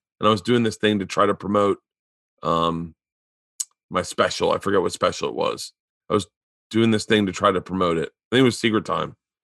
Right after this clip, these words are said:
And I was asking comics, "What are five ways to, what are the best five ways?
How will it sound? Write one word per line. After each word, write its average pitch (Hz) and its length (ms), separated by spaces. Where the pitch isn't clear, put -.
And 117 120
I 117 40
was 113 120
asking 123 320
comics, 107 480
"What 143 140
are 170 40
five 123 380
ways 113 340
to, 98 320
what 135 140
are 160 40
the 147 80
best 143 180
five 131 180
ways? 117 280